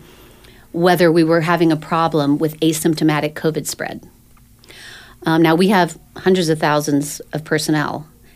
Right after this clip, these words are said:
and at the time, in the height of covid, testing materials were at a premium. You couldn't get them. Um, and if you had them, you wanted to use them sparingly. So we started out, um, it w-,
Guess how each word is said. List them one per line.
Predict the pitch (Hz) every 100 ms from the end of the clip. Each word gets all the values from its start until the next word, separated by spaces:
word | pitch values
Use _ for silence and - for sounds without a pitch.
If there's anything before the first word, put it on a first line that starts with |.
| _ 160
and | 165 156
at | 151
the | 156
time, | - 180 165 143 160
in | 185
the | 147
height | 143 156
of | 151 -
covid, | 170 156 143 147 - - - - _
testing | - - 214 - 185
materials | 175 165 170 156 151 151 151 - - _ _ -
were | 170 170
at |
a | 156
premium. | - 208 214 113 - - -
You | 160
couldn't | 160 185 -
get | 190
them. | - - - - - - - - -
Um, | 143 151
and | 160
if | 160
you | 156
had | 208 220
them, | 156 147
you | 156
wanted | 156 156 156
to |
use | 151 175 185 170
them | 139 147 139 -
sparingly. | - - 185 170 139 - - - - - - - -
So | - - 190 180
we | 170 165
started | - 196 208 180
out, | 170 170 170
um, | 160 160 156 147 156 - - -
it | 165
w-, | 165